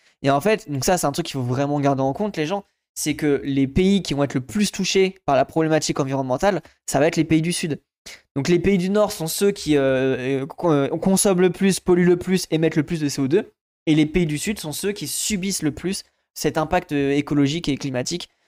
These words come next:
euh, donc inondations, euh, typhons, euh, sécheresse, et cetera. Parce que du reste, le Pakistan, pour ceux qui ne savent pas, c'est, il y a, juste avant la pluie, la saison des pluies,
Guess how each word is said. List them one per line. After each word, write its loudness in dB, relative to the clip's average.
euh, -2
donc -4
inondations, 0
euh, 2
typhons, -4
euh, 2
sécheresse, -2
et -2
cetera. -6
Parce 0
que 2
du 2
reste, 0
le 4
Pakistan, 0
pour -10
ceux -4
qui -10
ne -4
savent -2
pas, 0
c'est, 2
il -6
y 4
a, 4
juste 2
avant 4
la 4
pluie, -8
la 4
saison 2
des 4
pluies, -2